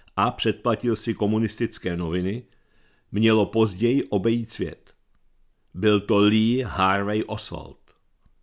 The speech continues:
Přesto přeze všechno se tím zajímavějším ve dvojici přátel zdá být sotva známý Thornley, jenž měl za sebou právě rok na Kalifornské univerzitě.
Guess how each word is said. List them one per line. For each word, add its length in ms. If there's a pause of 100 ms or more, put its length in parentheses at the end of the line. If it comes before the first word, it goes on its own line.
(800)
Přesto 400
přeze 360
všechno 480
se 200
tím 300
zajímavějším 920
ve 120
dvojici 500
přátel 680
zdá 380
být 240
sotva 440
známý 560
Thornley, 640 (420)
jenž 320
měl 200
za 140
sebou 360
právě 500
rok 240
na 140
Kalifornské 840
univerzitě. 880